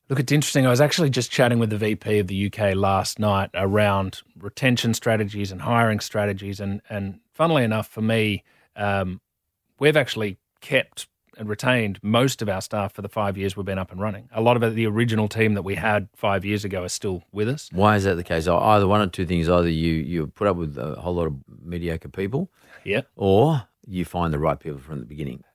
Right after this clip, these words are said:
Speaker 1: Look, I
Speaker 2: and
Speaker 1: think
Speaker 2: or you bring 'em along.
Speaker 1: we've definitely let go of some mediocre people. There's no doubt about that. Uh, but I think the key is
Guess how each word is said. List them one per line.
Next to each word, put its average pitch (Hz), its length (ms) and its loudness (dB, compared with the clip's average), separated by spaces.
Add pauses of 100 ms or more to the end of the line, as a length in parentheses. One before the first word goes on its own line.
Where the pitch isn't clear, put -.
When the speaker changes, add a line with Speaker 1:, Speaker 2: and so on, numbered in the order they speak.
Speaker 1:
Look, 135 160 4
I - 40 6
Speaker 2:
and 101 80 6
Speaker 1:
think 95 100 4
Speaker 2:
or 92 60 6
you 87 100 4
bring 82 200 0
'em 78 100 -2
along. 69 260 -4
Speaker 1:
we've 160 120 2
definitely 151 320 2
let 110 160 -2
go 104 200 2
of 113 80 -2
some 98 140 -4
mediocre 90 480 -4
people. 107 280 -8
There's 110 180 0
no 110 120 0
doubt 98 200 -2
about 90 220 -8
that. 113 200 -4 (360)
Uh, 101 380 0 (360)
but 127 120 2
I 120 80 4
think 131 220 -2
the 110 80 -8
key 113 280 0
is 98 280 -4